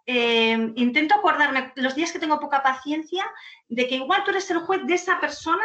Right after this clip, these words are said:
no del abogado que tiene muchos juicios, pero a lo mejor de ese acusado, de esa víctima, de ese testigo, igual es la única vez en su vida que va a un juicio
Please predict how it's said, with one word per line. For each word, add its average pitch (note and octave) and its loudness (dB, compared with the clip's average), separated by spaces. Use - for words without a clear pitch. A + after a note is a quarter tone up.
no E4 0
del G4 2
abogado B3+ 2
que A#3 -6
tiene C#4 -6
muchos C#4 -8
juicios, G4+ -6
pero C#4 0
a A#3+ 2
lo B3 -2
mejor E4+ -4
de D4+ -4
ese E4+ -2
acusado, A#3 -2
de A#3 -6
esa C#4 -2
víctima, A3+ -6
de A#3 -4
ese F4+ -6
testigo, C4+ -6
igual C#4+ 0
es B4 0
la G#4+ 6
única D4 4
vez C4 0
en C4+ -2
su B3+ -6
vida A3 -2
que A3 -8
va G3 -2
a F#3+ 0
un G3 -10
juicio A#3+ -2